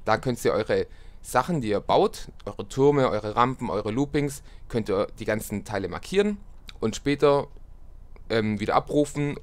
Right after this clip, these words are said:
um die dann wieder einzusetzen. Also wenn ihr zwei Loopings in einem Rennen baut, dann könnt ihr, baut ihr einen, kopiert den und könnt ihn danach wieder irgendwo hinsetzen. Super Sache. Stapeln von Zusatzelementen,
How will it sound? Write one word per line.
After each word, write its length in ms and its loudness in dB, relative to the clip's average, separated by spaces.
um 200 0
die 200 -4
dann 180 0
wieder 160 0
einzusetzen. 540 -4
Also 240 -6
wenn 100 -2
ihr 60 0
zwei 180 -2
Loopings 360 0
in 60 0
einem 220 -2
Rennen 220 2
baut, 360 0
dann 160 -2
könnt 200 -4
ihr, 100 -2
baut 200 0
ihr 120 0
einen, 380 2
kopiert 380 2
den 160 0
und 140 -6
könnt 220 0
ihn 100 -2
danach 320 -2
wieder 140 -2
irgendwo 200 -4
hinsetzen. 520 -6
Super 340 -4
Sache. 300 2
Stapeln 380 2
von 180 -2
Zusatzelementen, 840 0